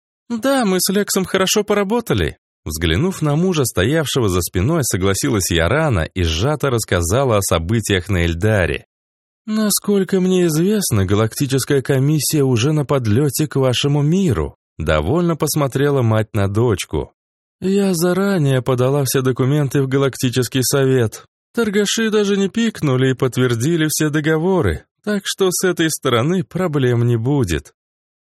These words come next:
Мы между делом получили возможность установить портал перехода на Веде, так что скоро ждите в гости. Вступил в разговор Лекс.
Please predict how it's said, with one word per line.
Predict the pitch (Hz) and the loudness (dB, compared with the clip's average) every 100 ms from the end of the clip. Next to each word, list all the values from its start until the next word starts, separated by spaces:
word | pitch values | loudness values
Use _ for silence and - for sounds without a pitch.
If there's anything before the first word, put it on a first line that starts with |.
| - | -4
Мы | 85 123 190 | 0 0 2
между | 180 151 156 | 0 0 0
делом | 117 175 170 143 | 2 0 0 0
получили | 135 123 - 165 | 0 -2 0 0
возможность | 131 98 104 160 147 127 - | 0 2 2 0 0 -2 -2
установить | 117 - 95 123 127 - | -2 0 0 0 -2 -2
портал | 90 - 139 120 | -2 0 -2 0
перехода | 95 85 131 123 104 | 0 0 0 0 0
на | 101 | 2
Веде, | 95 139 143 80 71 | 2 2 0 -2 -6
так | - 120 - | -4 -6 -4
что | - 117 | -4 -4
скоро | - 135 110 | -2 -2 0
ждите | 92 123 113 92 | 0 -2 -2 -2
в | |
гости. | 90 127 117 - 69 - _ _ - | 0 0 -2 -4 -8 -8 _ _ -12
Вступил | - 92 80 175 175 | -2 -2 0 -2 0
в | |
разговор | 160 139 135 110 107 95 | 0 0 0 2 2 2
Лекс. | 107 123 71 - - | 2 2 0 -4 -10